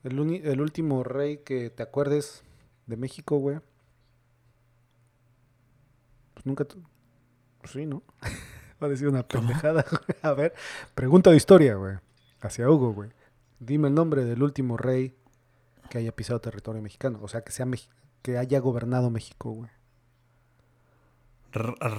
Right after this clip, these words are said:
Speaker 2: ¿rey, rey?
Speaker 1: Ajá.
Speaker 2: Mm, no sé, Maximiliano, ¿no? Bueno, príncipe, yo creo que Maximiliano.
Speaker 1: Sepa la chingada, güey. Yo soy re malo para,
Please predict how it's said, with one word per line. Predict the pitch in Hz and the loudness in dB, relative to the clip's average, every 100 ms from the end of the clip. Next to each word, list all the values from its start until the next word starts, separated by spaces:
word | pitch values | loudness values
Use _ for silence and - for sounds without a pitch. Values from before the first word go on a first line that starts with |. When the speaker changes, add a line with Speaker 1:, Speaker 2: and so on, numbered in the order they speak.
| 110 | -2
Speaker 2:
¿rey, | 123 143 - 135 | 0 2 0 -4
rey? | 127 147 277 320 - | -2 -2 -2 -8 -12
Speaker 1:
Ajá. | 110 104 107 104 - _ | -10 -8 -8 -12 -20 _
Speaker 2:
Mm, | 127 107 104 104 107 | -8 -8 -8 -8 -8
no | 104 | -8
sé, | 123 120 - 143 | -8 -8 -8 -8
Maximiliano, | 113 - 104 104 170 185 | -8 -8 -8 -6 -4 -4
¿no? | 175 | -6
Bueno, | 170 190 160 139 - - | -8 -8 -8 -10 -14 -12
príncipe, | 131 156 160 135 | -8 -8 -8 -6
yo | 139 | -4
creo | 156 | -6
que | 156 | -4
Maximiliano. | 151 - 104 110 147 143 - - | -4 -6 -6 -4 -4 -6 -10 -14
Speaker 1:
Sepa | - - 147 | -10 -6 -4
la | 120 | -6
chingada, | 113 120 123 139 | -8 -12 -10 -8
güey. | 139 | -6
Yo | 139 | -6
soy | - 196 | 0 2
re | 185 | 2
malo | 143 127 156 147 | 0 0 -2 -2
para, | 123 113 110 - | -4 -4 -6 -12